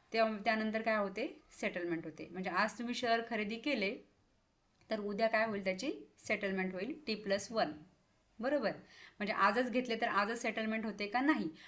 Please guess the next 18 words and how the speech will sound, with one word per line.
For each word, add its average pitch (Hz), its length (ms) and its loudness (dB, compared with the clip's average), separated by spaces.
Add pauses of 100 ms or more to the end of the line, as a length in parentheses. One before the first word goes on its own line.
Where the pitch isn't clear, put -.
(160)
तुम्हाला 220 220 2
डीमॅटमध्ये 240 680 4
ते 254 100 2
शेअर्स 254 300 2
दिसतात, 240 440 4 (260)
पण 190 160 0
ॲक्च्युअलमध्ये 254 640 0
ते 247 100 -4
तुमच्या 214 260 -2
नावावर 190 360 2
झालेले 190 380 -2
नसतात, 226 400 0 (100)
त्यासाठी 185 580 -4
काय 180 160 0
लागतं, 180 320 -2 (160)
टी 190 100 -4
प्लस 185 440 -6
वन. 165 280 -2